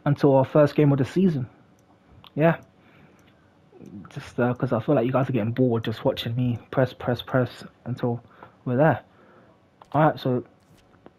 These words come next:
don't mind doing the, the stat for a week. Okay, strongest team I got.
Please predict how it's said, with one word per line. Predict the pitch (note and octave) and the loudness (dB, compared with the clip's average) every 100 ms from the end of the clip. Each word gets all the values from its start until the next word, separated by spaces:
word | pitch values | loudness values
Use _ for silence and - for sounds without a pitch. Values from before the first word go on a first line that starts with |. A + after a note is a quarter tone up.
| - | -6
don't | A#2+ | -4
mind | B2+ C3 B2+ | -2 -4 -4
doing | B2+ | -6
the, | B2 - _ _ | -8 -10 _ _
the | - | -18
stat | - - - - | -12 -10 -10 -10
for | - | -8
a | B2 | -6
week. | F3 G#3 - - - _ _ _ _ _ - - - - | -4 -6 -10 -20 -20 _ _ _ _ _ -20 -20 -20 -16
Okay, | - | -12
strongest | A#2 D#3+ D#3+ C#3 - | -2 2 2 2 4
team | F3 B2+ | 4 4
I | A2 | 2
got. | A#2+ - | 0 0